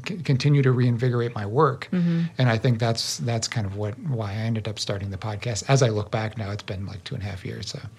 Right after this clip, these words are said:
Speaker 2: Yeah. Well, and the people I've met, too, I'm constantly
Speaker 1: Yeah,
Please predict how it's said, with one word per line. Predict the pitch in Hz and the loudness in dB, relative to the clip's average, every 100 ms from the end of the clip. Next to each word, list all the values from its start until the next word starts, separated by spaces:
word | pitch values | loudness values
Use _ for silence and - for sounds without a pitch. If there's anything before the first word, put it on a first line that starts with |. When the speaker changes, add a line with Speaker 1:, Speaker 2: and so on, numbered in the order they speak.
| - | -4
Speaker 2:
Yeah. | 202 202 190 185 | 2 4 4 2
Well, | 214 240 | 2 4
and | - 240 214 - - | 6 4 2 -4 -4
the | 196 | -2
people | - 269 262 | 0 0 4
I've | 214 170 | 4 4
met, | 165 160 - - | 2 2 0 -2
too, | - 170 156 - | -2 0 0 0
I'm | 202 226 214 196 | 4 4 4 0
constantly | - - 170 170 170 - 196 180 180 190 | -8 -2 2 4 2 0 -2 -2 0 2
Speaker 1:
Yeah, | 185 185 90 | 4 2 0